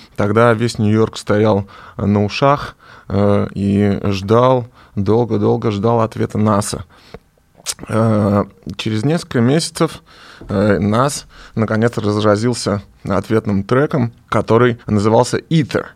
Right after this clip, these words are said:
Э, Ether, э, вошел в альбом Stillmatic, да, м, первый дебютный альбом наса назывался Illmatic.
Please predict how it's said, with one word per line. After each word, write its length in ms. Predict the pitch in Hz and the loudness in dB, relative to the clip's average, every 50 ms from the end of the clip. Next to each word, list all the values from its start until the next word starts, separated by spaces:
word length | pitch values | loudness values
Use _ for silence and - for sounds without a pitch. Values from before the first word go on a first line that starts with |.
| _ _ _ _ _ _ _ - - - - | _ _ _ _ _ _ _ -20 -18 -10 -4
Э, 240 | - 101 98 90 - | -2 -2 -2 -2 -2
Ether, 460 | - 135 160 160 - 160 135 123 117 110 - - - - - - | -2 -2 -2 0 2 2 2 2 2 -2 -6 -14 -20 -20 -12 -6
э, 600 | - 107 104 104 104 104 107 104 104 104 104 98 107 - - - | -2 0 2 4 4 4 4 4 4 4 2 2 -2 -4 -10 -10
вошел 540 | - 95 110 104 104 - 131 120 117 110 104 - | -4 -2 -2 0 0 2 4 4 2 2 0 -4
в 160 | 107 101 104 | -4 -2 0
альбом 460 | 104 104 107 110 123 127 123 107 87 | 0 0 2 2 4 4 4 2 -2
Stillmatic, 800 | - - - - - 151 135 117 110 107 110 123 143 160 180 - - - - _ _ - | -4 -10 -8 -2 2 4 4 4 4 4 4 2 2 0 -2 -4 -8 -16 -20 _ _ -8
да, 320 | 117 104 110 120 123 - - | -4 -4 -2 -2 -2 -4 -6
м, 260 | - 110 85 - - - - | -6 -6 -6 -8 -10 -6 -2
первый 360 | - 110 113 110 107 107 104 | 0 0 2 2 0 0 0
дебютный 420 | 98 104 104 104 117 - 117 107 | -2 -2 -2 -2 -2 -2 -2 -2
альбом 320 | 107 104 104 104 107 104 104 - - - - - - - | -2 0 0 0 -2 -2 -4 -8 -20 -20 -20 -16 -8 -2
наса 300 | 110 107 104 107 - 113 | 0 0 0 0 0 -2
назывался 440 | 107 98 104 101 107 104 - - - | 0 0 0 0 0 -2 -2 -6 -4
Illmatic. 720 | - - 156 165 170 170 175 180 180 175 180 180 - | 0 2 2 4 4 4 4 4 4 2 2 0 -4